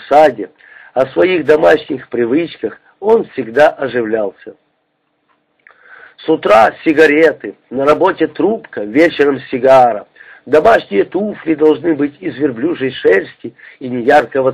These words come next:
цвета. Не терплю халатов, шлафроков, эти филистерства. Хорошая просторная куртка, вишневая или орехово-коричневая из вельвета. Красиво и практично. Завтрак обязательно легкий,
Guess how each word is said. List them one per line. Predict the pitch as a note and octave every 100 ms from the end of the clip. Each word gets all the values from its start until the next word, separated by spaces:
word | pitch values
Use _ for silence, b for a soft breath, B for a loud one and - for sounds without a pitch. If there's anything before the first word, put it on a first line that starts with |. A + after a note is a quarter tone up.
| C3
цвета. | A2+ C3 A2+ - - _ b b b b -
Не | F3
терплю | F#3+ F#3 F3 A#3 A#3 E3+ - b
халатов, | - D#3 D3+ D3 C3+ - A#2+ -
шлафроков, | C#3+ C3+ - C3+ C#3+ C3 A2+ G2+ _ B B B B
эти | D#3 D3+ D#3
филистерства. | B2+ D3+ D#3+ E3 B2+ - - D#3+ C#3 - - A2+ G#2+ B B B
Хорошая | - F3 A#3+ - - C#3+
просторная | C3+ E3 - A3+ F#3+ F#3
куртка, | D#3 - F#3 D#3 - A2+ - _
вишневая | A#2 D3 - C3 D#3+ C#3+ A#2+
или | B2 C#3+ D3
орехово-коричневая | D3+ E3 C#3+ C#3+ D3 C3 C3+ D3 D#3 - C3 B2 C3+
из | D3 A#2+
вельвета. | C#3+ B2+ A#2+ C3+ - G2 b b b
Красиво | - D3 C#3+ G3 A#3 F3
и | D#3+ D3+
практично. | C3+ C3+ C3 - D3 - - G#2+ _ B B B B B _
Завтрак | G#2+ B2+ G#3 A3 D#3+ E3 -
обязательно | D3+ C#3 B2 D#3 D3+ C#3+ C#3
легкий, | B2+ D3 C3+ - -